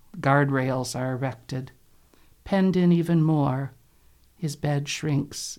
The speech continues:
into a cage. In his twenties, Uncle George gouged into miniature space, spaces in the mouths of his patients. Master detective of decay,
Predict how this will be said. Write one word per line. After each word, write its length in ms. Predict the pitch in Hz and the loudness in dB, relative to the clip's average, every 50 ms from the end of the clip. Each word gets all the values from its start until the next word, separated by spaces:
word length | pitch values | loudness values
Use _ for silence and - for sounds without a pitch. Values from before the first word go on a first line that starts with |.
| - | -10
into 300 | - 135 135 131 - 139 | -6 -6 -4 -4 -4 -8
a 60 | 127 117 | -10 -10
cage. 720 | - - 147 147 139 135 131 131 139 139 - - - - _ _ _ _ _ _ _ _ _ _ _ _ _ _ _ _ _ _ _ _ - _ _ _ | -8 -8 -6 -6 -4 -6 -6 -10 -12 -12 -14 -16 -16 -18 _ _ _ _ _ _ _ _ _ _ _ _ _ _ _ _ _ _ _ _ -20 _ _ _
In 100 | 233 233 | 4 4
his 180 | 220 214 220 - | 4 4 2 -2
twenties, 540 | - - 240 240 226 196 170 156 147 - | -2 2 4 4 6 6 4 2 2 0
Uncle 280 | 160 165 170 170 170 156 | 0 0 0 0 0 -4
George 500 | 139 - 165 170 170 165 151 143 143 - | 0 0 2 2 2 2 0 -2 -6 -6
gouged 560 | 143 135 143 156 160 165 165 165 - - - | -4 -2 0 2 2 2 0 -2 -4 -6 -2
into 240 | 147 151 147 - 143 | -2 -2 -2 0 0
miniature 420 | 143 147 151 160 160 - - 156 | 2 2 2 0 -2 -2 -6 -8
space, 480 | 143 - - - 156 156 160 - - - 147 - - | -8 -8 -8 -6 -6 -6 -6 -6 -8 -10 -10 -14 -12
spaces 800 | - - - - 190 185 180 175 180 - 143 135 143 - - - - - - - - - - | -16 -16 -6 -2 -2 -2 -2 -4 -6 -8 -8 -8 -10 -12 -18 -20 -20 -20 -20 -20 -20 -8 0
in 140 | 180 180 | 4 6
the 60 | 175 170 | 6 8
mouths 640 | 165 165 160 160 165 170 165 151 147 - - - | 8 6 6 4 4 2 2 0 -2 -6 -10 -10
of 100 | 131 131 | -8 -8
his 160 | 123 113 113 | -8 -10 -10
patients. 800 | - - 160 156 147 - - - 135 135 135 - - - - - - _ _ - - _ _ _ _ _ _ _ - _ - - - - | -10 -8 -8 -6 -6 -6 -6 -6 -6 -6 -8 -10 -12 -14 -14 -14 -16 _ _ -20 -20 _ _ _ _ _ _ _ -20 _ -20 -20 -6 0
Master 540 | 170 170 165 160 156 143 - - - 151 143 | 2 2 4 2 0 -2 -6 -8 -6 -6 -6
detective 600 | 139 143 139 - - 170 170 - - 165 143 143 | -6 -6 -8 -8 -10 -12 -12 -10 -10 -8 -6 -6
of 140 | 139 135 - | -8 -8 -8
decay, 600 | - 127 - - 160 160 147 143 139 139 143 | -12 -12 -8 -8 -6 -6 -6 -6 -10 -10 -14